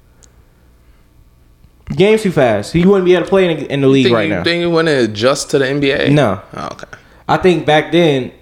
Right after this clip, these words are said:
Speaker 1: everything back then was, oh, you fit a certain stereotype, a certain mold. Now it's like,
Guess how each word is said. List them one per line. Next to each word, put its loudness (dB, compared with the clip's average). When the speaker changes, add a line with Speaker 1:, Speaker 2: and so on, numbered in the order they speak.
Speaker 1:
everything 2
back -2
then 0
was, 4
oh, 2
you -4
fit 0
a 0
certain -2
stereotype, 0
a -4
certain -2
mold. 0
Now 0
it's -4
like, 0